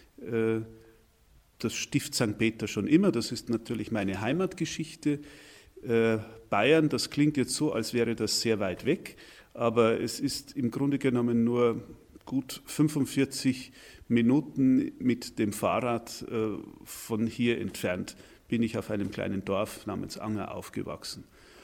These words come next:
Und meine Heimat, das ist, äh, wenn ich's genau betrachte, äh, ein Stück Beute Bayern. Nach dem Wiener Kongress wurde,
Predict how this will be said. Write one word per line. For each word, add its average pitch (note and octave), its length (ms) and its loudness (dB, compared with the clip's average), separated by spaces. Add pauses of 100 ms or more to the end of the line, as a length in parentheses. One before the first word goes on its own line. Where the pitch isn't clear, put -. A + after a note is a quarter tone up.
(280)
Und A#2+ 440 4
meine A2+ 380 4
Heimat, D3+ 640 2 (440)
das - 260 -2
ist, - 680 -2 (500)
äh, A#2 420 6 (200)
wenn A#2 160 2
ich's A#2 160 0
genau A2 320 2
betrachte, B2 800 0 (760)
äh, A2+ 380 4 (920)
ein A2+ 140 2
Stück - 460 0
Beute B2+ 400 4
Bayern. D#3 640 4
Nach A#2 280 2
dem A#2 460 2
Wiener C#3 240 4
Kongress A#2 680 -2
wurde, A#2+ 360 2